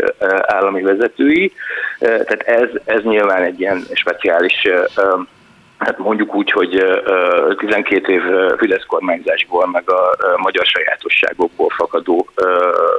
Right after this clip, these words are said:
körülmény. Hogy ez mennyire következik az ideológiából, ö, a kormányzás irányából, vagy mennyire nem, abban én ilyen tökéletesen nem vagyok, ö, ö, hát, ö, ö, biztos, hogy ez egyértelműen megítélhető.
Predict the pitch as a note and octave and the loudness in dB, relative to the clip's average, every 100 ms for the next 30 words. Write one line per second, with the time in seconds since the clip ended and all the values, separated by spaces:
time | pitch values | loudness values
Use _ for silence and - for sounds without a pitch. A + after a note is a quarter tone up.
0 | - F#2 F2+ F#2 A2 D3+ F3 - - - | -2 0 2 2 2 0 -2 -6 -4 -2
1 | - - A#2 B2 C3+ E3 G#3+ G#3 D3 D#3 | 0 0 0 0 0 0 0 0 2 2
2 | C3+ A#2+ B2+ A2+ A#2 G#2+ A#2+ D#3 D#3 A#2+ | 2 0 -2 0 0 0 2 2 4 4
3 | G#2 G2+ F2+ F2+ F2+ G2+ - - G#2 F#2+ | 4 2 2 0 0 0 0 -2 0 2
4 | F#2+ F#2 F#2 - F#2+ F#2 F#2 - - B2 | 2 2 0 0 2 2 2 -2 -2 0
5 | B2 G#2+ G2 G2 A#2 A#2 G#2 G2 F#2 G2 | 0 0 -2 -2 0 0 0 -2 0 0
6 | F#2+ E2+ F#2 B2 A2+ G2 G2+ C#3+ - C3 | 0 0 -2 0 0 -2 -2 -2 -2 -2
7 | A#2 A#2 A2+ A2 G#2+ G2+ - A2+ C#3+ A#2 | -2 -2 -2 -2 -2 -2 -4 -2 0 0
8 | - G#2 A2 G2+ A2 G2 F#2+ - - F2+ | -2 -4 -2 -2 0 0 -2 -4 -2 0
9 | F2+ F#2 - G2 F#2+ F#2 F2 F2 F2 E2+ | 0 -2 -2 0 2 2 2 0 -4 -4
10 | - F2+ F#2+ - - - - F#2+ F#2 F#2 | -2 -2 -2 -8 -12 -8 -2 0 2 2
11 | F#2 F#2 G2 G2 - G2 - - F#2 F#2+ | 2 0 -2 -6 -4 -2 0 0 -2 0
12 | G2+ G2 G2 G#2+ F#2 F#2 E2+ E2+ F#2 A#2 | 0 0 -2 -2 0 2 2 2 0 0
13 | - - C#3 C#3+ - D#3 D#4+ | 0 0 2 0 0 0 0